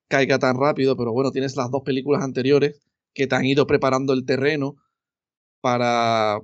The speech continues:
para esta, ¿no? Que yo creo que esta película era la pro-, la, la, la, la peli que todo el mundo quería ver desde que se estrenó el episodio cuatro, desde que te contaron que había una orden de Jedi, una época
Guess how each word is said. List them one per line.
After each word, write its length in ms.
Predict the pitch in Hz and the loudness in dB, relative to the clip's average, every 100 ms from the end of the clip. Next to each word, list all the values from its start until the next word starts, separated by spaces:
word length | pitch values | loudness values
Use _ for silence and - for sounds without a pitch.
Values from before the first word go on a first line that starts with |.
| - | -10
para 260 | - 113 110 | -8 -4 -2
esta, 240 | 170 - | -4 -4
¿no? 80 | 131 | -6
Que 80 | 135 | -4
yo 80 | 120 | -4
creo 140 | 127 | -4
que 60 | 131 | -4
esta 180 | 131 131 | -6 -6
película 420 | 127 127 139 143 | -4 -2 0 0
era 140 | 135 | 2
la 120 | 139 | 2
pro-, 180 | 135 139 | 0 -4
la, 320 | 147 131 127 123 | -2 0 0 0
la, 120 | 127 | -2
la, 500 | 139 127 117 110 113 120 - _ _ _ _ - - | -4 -2 -2 -2 -6 -10 -20 _ _ _ _ -18 -8
la 160 | 165 139 | -6 -4
peli 180 | 131 | 0
que 80 | 135 | 2
todo 140 | 147 143 | 4 4
el 60 | |
mundo 180 | 151 160 | 2 0
quería 260 | 165 143 135 | 2 2 2
ver 260 | 151 160 - _ _ _ _ _ | 2 -2 -12 _ _ _ _ _
desde 280 | 160 175 165 | -2 0 0
que 80 | |
se 100 | 151 | -2
estrenó 160 | 151 139 | -2 -2
el 80 | 143 | -2
episodio 320 | 147 147 127 | 0 0 0
cuatro, 340 | 131 220 160 | 0 0 0
desde 200 | 131 131 | -2 -2
que 120 | 127 127 | -6 -8
te 400 | 123 120 117 113 | -8 -8 -10 -10
contaron 600 | 131 113 120 139 135 135 | -10 -10 -6 -2 -2 -4
que 100 | 135 | -4
había 220 | 131 131 | -2 -2
una 180 | 135 127 | -2 0
orden 300 | 131 127 123 | 0 -2 -4
de 100 | 117 | -4
Jedi, 600 | 110 110 151 151 151 147 | -4 -2 0 0 -2 -4
una 280 | 139 131 127 | -4 0 0
época 540 | 131 131 127 127 127 | 0 -4 -2 -2 -4